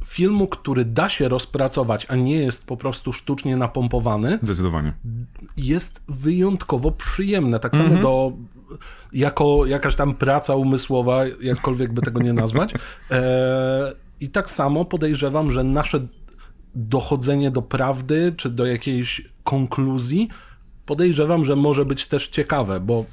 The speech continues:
Speaker 1: podobnie jak w filmie widzicie proces, jak od drobnej sceny
Speaker 2: <laughs>
Speaker 1: przebijamy się do większego obrazka. I ten większy obrazek to jest też ciekawe dla mnie, jak ten film skacze po gatunkach.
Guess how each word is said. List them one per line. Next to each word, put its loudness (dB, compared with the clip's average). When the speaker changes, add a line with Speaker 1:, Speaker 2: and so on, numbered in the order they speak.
Speaker 1:
podobnie 2
jak 2
w -10
filmie 2
widzicie -2
proces, 0
jak -2
od -4
drobnej 0
sceny 2
Speaker 2:
<laughs> -2
Speaker 1:
przebijamy 2
się 0
do 0
większego 0
obrazka. 0
I -8
ten 0
większy 0
obrazek 0
to -4
jest -2
też -2
ciekawe -2
dla 0
mnie, -2
jak -4
ten -2
film -2
skacze -4
po -6
gatunkach. -2